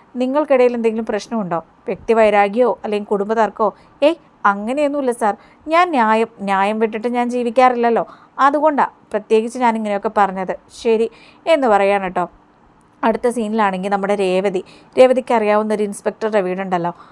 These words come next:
അവിടേക്ക് വരികയാണ്. അപ്പോൾ അവിടുത്തെ, ആ, ഒരു പണിക്കാരി ചേച്ചീനെ കാണുകയാണ്. ആ ചേച്ചിയോട് രേവതി ചോദിക്കുക,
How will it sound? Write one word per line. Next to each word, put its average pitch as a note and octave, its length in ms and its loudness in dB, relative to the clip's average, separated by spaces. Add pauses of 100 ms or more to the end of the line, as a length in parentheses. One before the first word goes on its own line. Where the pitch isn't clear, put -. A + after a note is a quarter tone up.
(140)
അവിടേക്ക് A3+ 420 2
വരികയാണ്. F#3+ 420 -2 (320)
അപ്പോൾ G3 240 2 (160)
അവിടുത്തെ, G#3 420 0 (260)
ആ, A3 60 4 (520)
ഒരു A#3+ 240 2 (220)
പണിക്കാരി A3+ 440 0
ചേച്ചീനെ A#3 380 -2
കാണുകയാണ്. G3 460 -2 (340)
ആ C#4+ 120 2
ചേച്ചിയോട് B3 500 0
രേവതി G3+ 240 -2
ചോദിക്കുക, G3 420 -4